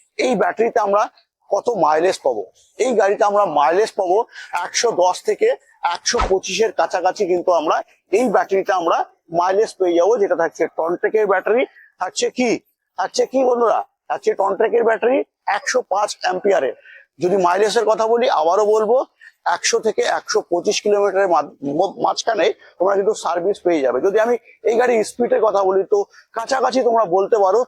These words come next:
পঞ্চাশের কাছাকাছি কিন্তু এই গাড়িতে আমরা স্পিড স্বাভাবিকভাবে দেখতে পাই। তো বন্ধুরা, আর, আর একদমই দেরি না,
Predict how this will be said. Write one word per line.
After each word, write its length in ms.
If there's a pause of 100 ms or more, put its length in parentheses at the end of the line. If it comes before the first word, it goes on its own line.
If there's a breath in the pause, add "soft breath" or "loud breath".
(100)
পঞ্চাশের 440
কাছাকাছি 460
কিন্তু 320 (300 loud breath)
এই 180
গাড়িতে 300
আমরা 200 (140)
স্পিড 360
স্বাভাবিকভাবে 640
দেখতে 300
পাই। 260 (360 loud breath)
তো 60
বন্ধুরা, 440 (360)
আর, 280 (200)
আর 200 (360)
একদমই 380
দেরি 240
না, 200